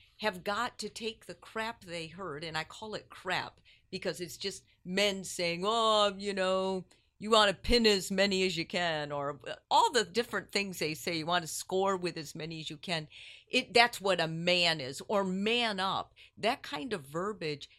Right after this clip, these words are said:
is actually hurting our men. What we want is we want a man to be strong in his sense of who he is, in his integrity,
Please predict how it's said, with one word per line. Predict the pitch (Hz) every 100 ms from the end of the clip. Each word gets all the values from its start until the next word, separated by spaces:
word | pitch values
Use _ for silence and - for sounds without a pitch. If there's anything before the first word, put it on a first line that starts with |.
| _
is | 190
actually | - 202 - 190
hurting | 165 - 175 175 165 135
our | -
men. | - - 50 147 _ _
What | 185 214 208
we | 220 277
want | 196 170 156 -
is | 180 156
we | 170 202
want | 196 185 175
a |
man | 160 156 160 160
to | -
be | 151 160
strong | - - - 185 185 151 127 143 - - -
in | 208
his | 185 185 180
sense | - - 214 214 - -
of | -
who | - 185
he | 175 165
is, | 156 120 - -
in | 185
his | 165 190
integrity, | 160 143 - 202 175 151 107 -